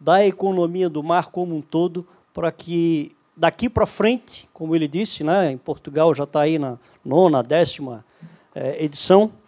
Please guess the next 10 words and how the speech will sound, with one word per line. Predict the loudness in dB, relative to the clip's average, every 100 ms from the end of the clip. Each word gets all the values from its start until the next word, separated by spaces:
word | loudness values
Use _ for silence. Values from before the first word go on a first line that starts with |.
| _ _ _ _
que | -6
a | -4
gente | -2 -2 -4
possa | 0 2 2 -2
a |
cada | -4 0 2 2 2
ano | 2 2 2 -4 -10
fomentar | -20 -6 -4 -2 -4 -2 0
e | 0
crescer. | -4 -8 -8 -12